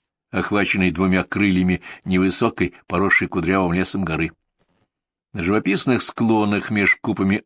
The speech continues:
араукарии и акаций мастились небольшие, но непременно ярко-белые дома.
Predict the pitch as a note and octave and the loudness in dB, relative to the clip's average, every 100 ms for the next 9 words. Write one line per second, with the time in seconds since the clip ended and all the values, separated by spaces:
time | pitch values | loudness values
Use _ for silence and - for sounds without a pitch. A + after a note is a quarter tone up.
0 | _ - G#2 G2+ G2 F#2+ - G#2 F#2+ F#2 | _ -2 -2 0 0 -2 0 0 2 0
1 | F2 - E2 D2+ - C3+ C#3 _ _ _ | -2 -4 -8 -6 -6 -6 -6 _ _ _
2 | _ - - - A#2+ - C3 A#2+ A#2 A2 | _ -20 -14 -2 -2 0 0 0 0 0
3 | G2 G#2 F#2 - G2 F#2 F#2 F2 F2 F2+ | 0 0 0 0 0 2 0 -2 0 2
4 | F2+ F#2+ F#2 E2+ F#2 E2+ D3 G#2+ D#2 D2 | 2 2 0 0 -2 -2 0 0 0 -2
5 | C#2+ | -4